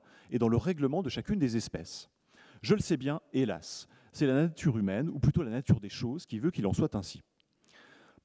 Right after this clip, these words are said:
Pensé par lui sous cette même dénomination en dix-neuf cent seize, le tribunal des dommages de guerre est chargé de statuer sur les affaires les plus urgentes et les plus simples, selon une procédure véritablement arbitrale qu'il estime plus souple, plus facile ou moins coûteuse.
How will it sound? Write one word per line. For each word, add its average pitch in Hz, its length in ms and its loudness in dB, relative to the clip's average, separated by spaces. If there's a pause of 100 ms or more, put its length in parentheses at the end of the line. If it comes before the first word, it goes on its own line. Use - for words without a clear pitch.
Pensé 190 300 2
par 156 200 -2
lui 156 120 -6
sous - 120 -14
cette 117 180 -6
même 127 160 0
dénomination 123 640 0
en 107 40 -2
dix-neuf 95 260 -6
cent 87 160 -10
seize, 160 420 -4 (560)
le 120 80 -2
tribunal 170 380 0
des 123 80 2
dommages 104 260 -2
de 98 80 -6
guerre 127 220 -4
est 160 60 -6
chargé 110 260 -8
de 98 80 -8
statuer 131 420 -2
sur - 140 -4
les 92 160 -8
affaires 107 240 -8
les 90 80 -6
plus 101 180 -8
urgentes 131 340 2
et 104 40 -8
les 175 80 -6
plus 87 160 -10
simples, 123 420 -4 (320)
selon 202 240 2
une 165 80 2
procédure 120 480 0
véritablement 120 540 -2
arbitrale 107 580 -6
qu'il 104 160 -6
estime 165 300 -6
plus 226 160 -2
souple, - 360 -6 (120)
plus - 120 0
facile 117 460 -6 (100)
ou - 80 -6
moins 123 180 2
coûteuse. - 540 -8